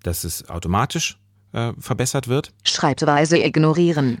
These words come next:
Speaker 1: Das ist auch ganz wichtig, dass es, äh, lernt oder dass es bei dem Text jetzt eine bestimmte Schreibweise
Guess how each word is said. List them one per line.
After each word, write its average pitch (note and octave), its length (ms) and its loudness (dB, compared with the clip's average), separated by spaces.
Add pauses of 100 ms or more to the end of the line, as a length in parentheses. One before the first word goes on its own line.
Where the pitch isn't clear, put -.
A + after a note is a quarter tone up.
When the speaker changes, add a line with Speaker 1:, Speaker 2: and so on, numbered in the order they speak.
Speaker 1:
Das F#2 160 0
ist A2 160 -2
auch G#2 180 0
ganz G#2+ 240 0
wichtig, D2 320 -8
dass - 180 -4
es, F2+ 180 -4
äh, F2+ 220 -2
lernt F2+ 600 0
oder F2+ 280 -4
dass F2 160 -2
es F#2+ 120 -4
bei E2+ 140 -4
dem F#2 300 2
Text - 260 -8
jetzt F#2 260 -4
eine F#2 280 -2
bestimmte F#2 360 -4
Schreibweise F#2 640 0